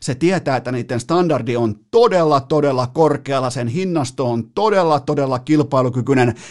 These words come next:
Ne tietää, että niiden paketti, niiden konsepti on kunnossa, joten sun ei tarvitse mennä mitään muuta kuin testaamaan ja todeta ihan itse, että tämä laatu on helvetin hyvää.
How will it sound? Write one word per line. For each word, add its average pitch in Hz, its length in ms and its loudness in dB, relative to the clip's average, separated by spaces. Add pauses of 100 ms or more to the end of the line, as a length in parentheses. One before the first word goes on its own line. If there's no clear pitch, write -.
(120)
Ne 170 220 2
tietää, 127 580 -2 (240)
että 127 260 -6
niiden 127 460 0
paketti, 123 540 -4
niiden 131 460 -2
konsepti 139 540 -2
on 120 260 -6
kunnossa, 165 600 2 (280)
joten 139 280 -2
sun 180 180 -2
ei 185 60 0
tarvitse 135 240 0
mennä 120 200 0
mitään 160 420 0
muuta 127 240 -2
kuin 113 280 -8
testaamaan 170 720 0 (220)
ja 143 100 -6
todeta 151 420 0
ihan 202 360 0
itse, 160 420 0
että 123 200 -6
tämä 147 340 0
laatu 123 520 -2 (180)
on 117 220 0 (220)
helvetin 123 800 0
hyvää. 123 520 2